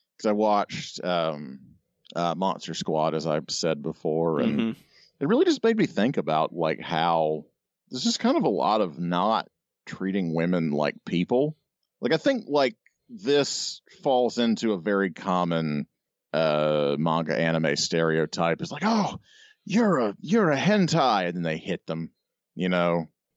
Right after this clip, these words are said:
Speaker 1: Um, I can't remember if Ranma was before or after this, but I almo-, I honestly think that it's kinda after this. Um,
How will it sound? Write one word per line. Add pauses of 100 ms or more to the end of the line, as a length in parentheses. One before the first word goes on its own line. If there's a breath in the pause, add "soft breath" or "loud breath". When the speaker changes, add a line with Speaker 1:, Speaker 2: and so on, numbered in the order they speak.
(220)
Speaker 1:
Um, (520)
I
can't
remember
if
Ranma
was
before
or
after
this,
but
I
almo-,
I
honestly
think
that
it's
kinda
after
this. (460)
Um,